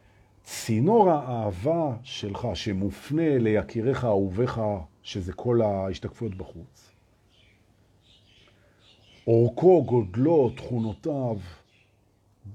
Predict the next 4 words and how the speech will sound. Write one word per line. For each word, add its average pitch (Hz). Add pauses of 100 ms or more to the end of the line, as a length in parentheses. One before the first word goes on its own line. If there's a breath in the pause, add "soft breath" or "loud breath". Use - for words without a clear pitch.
(140)
גמישותו, 123 (960)
והאוצרות 110
שעוברים 110 (440)
דרכו, 175